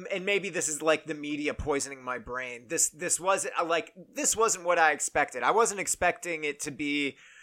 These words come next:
something fun and frivolous and, and Odell Beckham Junior looks like the, the, like,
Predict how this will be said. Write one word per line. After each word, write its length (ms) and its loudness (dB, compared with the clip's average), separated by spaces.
something 680 4
fun 560 8
and 200 0
frivolous 800 6
and, 560 4
and 420 2
Odell 340 6
Beckham 340 2
Junior 600 -2
looks 420 2
like 480 2
the, 600 -4
the, 220 2
like, 320 4